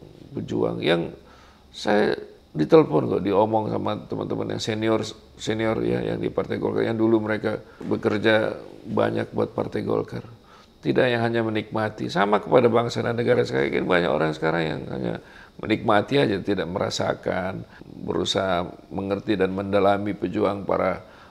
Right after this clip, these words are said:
eh, pendiri N K R I, para pahlawan gitu. Jadi yang berjuang tuh jiwa raganya, sama seperti waktu itu jiwa raga juga Pak Akbar dan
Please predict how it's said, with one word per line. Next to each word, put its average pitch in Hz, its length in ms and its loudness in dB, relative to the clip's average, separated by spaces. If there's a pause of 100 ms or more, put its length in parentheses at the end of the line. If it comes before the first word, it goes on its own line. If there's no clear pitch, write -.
(100)
eh, 73 400 0 (160)
pendiri 92 560 -2
N 87 160 -4
K - 80 -2 (160)
R - 80 -4
I, 101 220 -2 (340)
para - 240 -4
pahlawan 50 720 -2
gitu. - 240 -12
Jadi - 400 -4 (640)
yang 120 320 -4 (260)
berjuang 131 480 -2
tuh 226 80 0 (160)
jiwa 113 240 0
raganya, 147 640 0 (240)
sama 190 320 0
seperti 190 480 0 (240)
waktu 107 400 4
itu 127 240 4
jiwa 82 240 6
raga 87 320 6
juga 67 240 4
Pak 50 240 0
Akbar 82 320 2
dan 73 320 -2